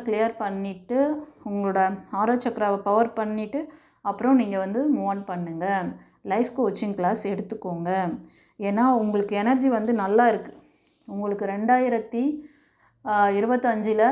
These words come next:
இத்தனை நல்ல பிளெஸ்ஸிங்ஸ் இருக்கு. But ஆனா இப்ப வந்து உங்களுக்கு உங்களோட எனர்ஜியை நீங்க நிறைய விரயம் பண்ணி உங்களை வந்து ஜீரோவாக்கி வச்சிருக்கீங்க.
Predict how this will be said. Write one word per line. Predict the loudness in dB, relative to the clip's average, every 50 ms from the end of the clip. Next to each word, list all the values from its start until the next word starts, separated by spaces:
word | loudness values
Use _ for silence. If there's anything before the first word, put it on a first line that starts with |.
| 2 0
இத்தனை | -4 -6 -8 -8 -10 _ -2 0 0 0
நல்ல | 0 0 0 2 2 2 2
பிளெஸ்ஸிங்ஸ் | 2 2 0 0 2 2 2 2 2 -2
இருக்கு. | -6 -6 -6 -6 -6
But | -2 -2 -2 -2 0 0
ஆனா | 0 0 0 2 2 2 2 0 -2 -6 -12 -12
இப்ப | -12 -12 -8 -6 -4 -2
வந்து | 0 2 2 4 4 4 4
உங்களுக்கு | 2 2 0 -2 -6 -6 -4 -2 -2 -2 -2 -4 -8 -14 _ _ _ _ _ _ _ _ _ _ _ _ _ _ -12
உங்களோட | -8 -6 -4 -2 0 4 4 4 4 2 -2 -16 -20 -20 _ _ _
எனர்ஜியை | -4 0 2 4 4 4 4 4 4 4 2 4 4
நீங்க | 4 2 2 0 -2
நிறைய | -4 -2 -2 0 0 2 2 2 2
விரயம் | 2 2 0 2 2 2 2 2
பண்ணி | 0 -2 -4 -4 -2 0 0 0 -2 -4 -10 -10
உங்களை | -6 -4 -2 0 0
வந்து | 0 0 0 0
ஜீரோவாக்கி | 0 0 0 2 2 2 4 2 2 0 0 -2 -4
வச்சிருக்கீங்க. | -4 -4 -4 -6 -8 -6 -6 -8 -10 -10 -12 -16